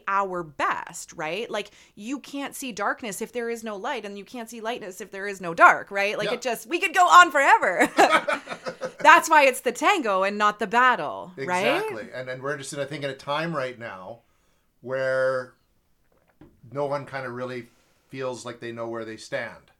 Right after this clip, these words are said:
Speaker 1: Yeah.
Speaker 2: Right? And it's being pushed a lot. There's that kind of woke movement out there right now that's really pushing it. And I think the, like, liberal Hollywood media has really grabbed onto that 'cause it, and they're not doing it to further a cause.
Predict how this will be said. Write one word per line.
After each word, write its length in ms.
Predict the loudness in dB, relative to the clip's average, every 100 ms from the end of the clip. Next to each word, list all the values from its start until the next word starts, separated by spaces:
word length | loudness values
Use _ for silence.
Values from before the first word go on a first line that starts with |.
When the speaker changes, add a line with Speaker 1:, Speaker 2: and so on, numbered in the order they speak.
| _ -20
Speaker 1:
Yeah. 520 | -16 -12 -8 -6 -6
Speaker 2:
Right? 260 | -8 -8 -10
And 120 | -12
it's 140 | -12
being 280 | -10 -10 -10
pushed 520 | -8 -6 -6 -8 -20 _ _ _ _ _ _ _
a 60 | -10
lot. 340 | -4 -4 -4
There's 160 | -10 -10
that 160 | -12
kind 160 | -12 -10
of 120 | -10
woke 280 | -6 -8 -8
movement 540 | -12 -12 -12 -18 -20 _ _ _ _ _
out 220 | -14 -14
there 140 | -14 -14
right 220 | -14 -16
now 180 | -18 -18
that's 220 | -20 -18
really 140 | -18
pushing 340 | -14 -12 -10 -10
it. 160 | -10 -12 _ _ _ -10
And 320 | -8 -8 -10
I 80 | -14
think 240 | -14 -14 -14
the, 200 | -14 -12
like, 200 | -14 -10
liberal 420 | -8 -6 -4 -6
Hollywood 460 | -8 -10 -10 -12
media 300 | -12 -12 -10
has 160 | -12 -12
really 180 | -14 -12
grabbed 300 | -10 -8 -6
onto 260 | -4 -2
that 280 | -2 -4 -6
'cause 120 | -14
it, 60 | -20 _ _
and 180 | -14 -14 _ _
they're 100 | -8
not 240 | -6 -6 -4
doing 220 | -4 -4
it 120 | -10
to 60 | -14
further 360 | -12 -8 -6
a 60 | -8
cause. 380 | -6 -4 -6